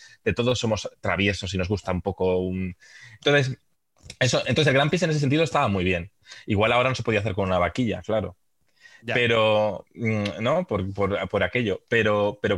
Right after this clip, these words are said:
Speaker 1: pero fíjate, pero es que, es que eso también retrata la cultura española, porque es que la vaquilla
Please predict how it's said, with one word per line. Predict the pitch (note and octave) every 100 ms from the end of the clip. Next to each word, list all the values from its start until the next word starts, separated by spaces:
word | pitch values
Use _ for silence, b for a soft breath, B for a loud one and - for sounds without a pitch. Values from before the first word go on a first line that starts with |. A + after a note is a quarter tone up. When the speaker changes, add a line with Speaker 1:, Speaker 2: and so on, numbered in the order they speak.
| G2+
Speaker 1:
pero | G2+ F#2+ F#2+
fíjate, | G2+ G2+ E2+ C#3 -
pero | F#2 F#2
es | -
que, | G#2 G#2+
es | - G2
que | - G2+ -
eso | G#2 B2
también | A2+ A#2
retrata | A2+ G2+ A2 B2+
la | A2
cultura | F#2 F#2+
española, | F2+ E2+ A#2+ C3+ - _
porque | - - A2
es | F#2
que | A2+
la | G2+
vaquilla | F#2 - A2+ A#2+